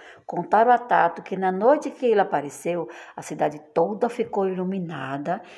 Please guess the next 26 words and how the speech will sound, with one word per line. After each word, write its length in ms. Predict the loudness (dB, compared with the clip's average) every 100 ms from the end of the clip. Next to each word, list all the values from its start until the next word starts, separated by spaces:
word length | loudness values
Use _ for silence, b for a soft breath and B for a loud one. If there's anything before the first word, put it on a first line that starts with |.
| B -20
e 180 | -2
todos 320 | 4 4 4 -4
ficaram 400 | -4 0 2 2
muito 340 | 2 0 -4
espantados, 880 | -4 -2 -2 0 0 2 0 -4 -12 B B 2
pois 200 | 4 4
isso 220 | -2 0
guarda-, 460 | 2 2 2 0
e 40 | 0
por 280 | 2 2 2
isso 200 | 0 4
guardaram 540 | 4 6 4 4 2
tanto 260 | 0 0 -4
segredo. 640 | -4 -6 -4 -6 -8 -16 _ _ _ b b b -8
Depois 320 | -6 -2 -2
de 80 | -2
conversar 720 | -2 2 2 0 -2 -2 -4 -8
e 40 |
contar 380 | 0 2 4 2
o 60 | 2
mistério 400 | -2 -2 -2 0
que 80 |
a 40 | -4
cidade 360 | -2 -2 -2 -2
toda 260 | 0 2 0
escondia, 680 | -4 -8 -10 -8 -8 -8